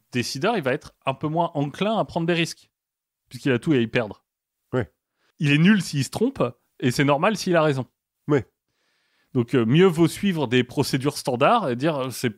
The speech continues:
Speaker 1: pas m-, vraiment ma faute, parce que c'est plus compliqué de critiquer le choix quand le choix a été fait suivant des règles qui sont bien établies.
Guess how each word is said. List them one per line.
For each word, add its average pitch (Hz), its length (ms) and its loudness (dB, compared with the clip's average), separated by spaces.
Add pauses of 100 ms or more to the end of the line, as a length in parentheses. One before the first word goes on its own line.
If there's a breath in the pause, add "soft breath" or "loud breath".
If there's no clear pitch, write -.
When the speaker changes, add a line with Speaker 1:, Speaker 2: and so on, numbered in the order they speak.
Speaker 1:
pas 120 160 2
m-, 110 220 -4
vraiment 110 640 -2
ma 104 160 -2
faute, 202 420 -2 (140)
parce - 180 -4
que 202 100 -6
c'est 139 240 -6 (220)
plus 170 160 -4
compliqué 151 420 -4
de 127 320 -2 (140)
critiquer 139 400 -6
le 120 60 -2
choix 220 440 0 (180)
quand 135 280 -6
le 110 160 -4
choix 170 220 0
a 170 60 2
été 110 180 -6
fait 185 200 0
suivant 110 320 -4
des 104 120 -2
règles 135 320 -2
qui - 160 -16
sont 160 220 -4
bien 139 240 0
établies. 131 420 -4